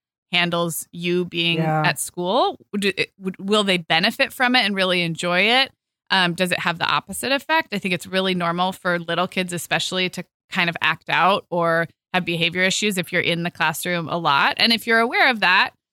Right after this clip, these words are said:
Speaker 1: you know, you can just course correct and take action and maybe try again next year if it's not proving well. I've also known people whose kids have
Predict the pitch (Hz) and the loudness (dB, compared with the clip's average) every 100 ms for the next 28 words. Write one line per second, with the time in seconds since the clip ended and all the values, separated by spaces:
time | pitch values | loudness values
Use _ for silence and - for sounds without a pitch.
0 | _ - 330 190 247 - 214 214 220 - | _ -4 0 0 0 -2 0 2 0 -2
1 | _ _ _ _ - 180 180 - 226 285 | _ _ _ _ -2 0 0 0 2 2
2 | - 175 175 196 233 240 - 165 165 170 | 0 -6 0 0 2 0 0 -2 -2 -2
3 | 175 180 170 180 180 180 202 - 180 165 | -2 0 0 2 0 0 0 -2 -2 -2
4 | 160 165 170 160 143 - - 175 156 151 | -4 -10 -4 0 0 -2 -10 -8 -4 -4
5 | 151 - 160 139 - 196 196 220 214 202 | -6 -4 0 2 2 2 2 0 -2 -2
6 | 208 190 175 170 180 - 190 175 175 165 | -4 -2 -2 -2 -4 -8 -10 -4 -4 -4